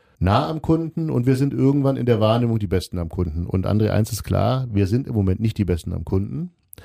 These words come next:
Eine Vision ist nämlich ein Zielbild und dieses Zielbild, wie gesagt,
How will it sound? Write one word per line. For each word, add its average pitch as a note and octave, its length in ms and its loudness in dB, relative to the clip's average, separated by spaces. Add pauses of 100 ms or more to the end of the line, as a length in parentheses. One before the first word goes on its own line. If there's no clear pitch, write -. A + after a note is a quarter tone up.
(380)
Eine F#2 140 0
Vision G2 340 2
ist G#2+ 120 -4
nämlich G2 220 -4
ein F2+ 80 -6
Zielbild C3+ 540 0
und G2+ 180 -2
dieses G2+ 280 0
Zielbild, A#2 480 2 (220)
wie G#2 80 -2
gesagt, G#2 380 0